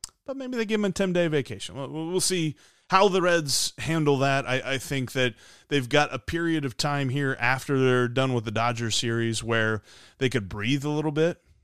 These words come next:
You know, if you go to Chicago or something, you don't have Diaz in tow, I think they're gonna be okay.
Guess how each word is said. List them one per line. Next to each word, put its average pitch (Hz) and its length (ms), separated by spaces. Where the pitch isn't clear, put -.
You 117 100
know, 110 240
if 139 140
you 117 80
go 120 200
to 123 140
Chicago 123 640
or 123 100
something, 123 340
you 117 120
don't 117 160
have 117 180
Diaz 117 380
in 113 100
tow, 113 220
I 113 60
think 113 200
they're 110 100
gonna 107 160
be 110 160
okay. 107 500